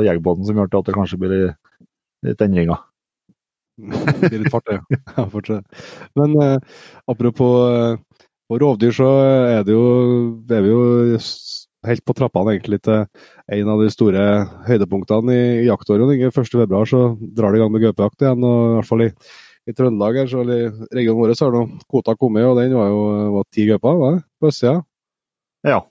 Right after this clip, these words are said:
Speaker 2: Og
Speaker 1: Det er det.
Speaker 2: to på
Speaker 1: Jeg,
Speaker 2: østsida.
Speaker 1: jeg er fortsatt ikke
Speaker 2: Så
Speaker 1: helt sikker på om, eh, om, eh, det er jo samme klassikeren hvert år. Det kommer inn klager fra Naturvernforbundet og fullt pakke på, på kvotene, men, eh,
Speaker 2: Ja.
Speaker 1: men, eh,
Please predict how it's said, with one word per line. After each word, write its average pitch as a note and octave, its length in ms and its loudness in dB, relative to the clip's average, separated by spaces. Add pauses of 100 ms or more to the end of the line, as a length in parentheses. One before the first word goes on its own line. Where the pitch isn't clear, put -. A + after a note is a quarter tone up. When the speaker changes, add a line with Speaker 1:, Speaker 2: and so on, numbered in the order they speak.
(500)
Speaker 2:
Og B2 80 -4
Speaker 1:
Det A#2+ 80 2
er B2+ 60 2
det. C3 100 4
Speaker 2:
to - 0 -
på A#2 160 2
Speaker 1:
Jeg, A#2 140 4
Speaker 2:
østsida. A#2 260 0
Speaker 1:
jeg A#2 160 2
er A#2 140 -2
fortsatt A#2 260 -2
ikke C3 100 -2
Speaker 2:
Så C3 60 -2
Speaker 1:
helt A#2 160 -4
sikker G#2 240 -2
på A2+ 160 2
om, A2 160 0
eh, A2 320 2
om, G#2+ 200 -2 (100)
eh, G2 960 -2 (260)
det G2 140 -4
er F#2 80 -2
jo G#2+ 120 0
samme G#2 320 0
klassikeren F#2 380 -2
hvert G2 160 -2
år. A#2+ 220 2
Det A2+ 100 -2
kommer G#2 240 -2
inn F#2+ 60 -4
klager F#2 280 0
fra G#2+ 180 0 (120)
Naturvernforbundet F#2+ 800 0
og G2+ 160 0 (100)
fullt G#2+ 200 -6
pakke G2+ 260 -2
på, A2 160 0 (160)
på A2 240 -4
kvotene, G#2+ 480 0
men, B2 160 -2
eh, A2 300 2
Speaker 2:
Ja. A2 120 -6 (920)
Speaker 1:
men, A#2+ 200 0
eh, G#2 760 0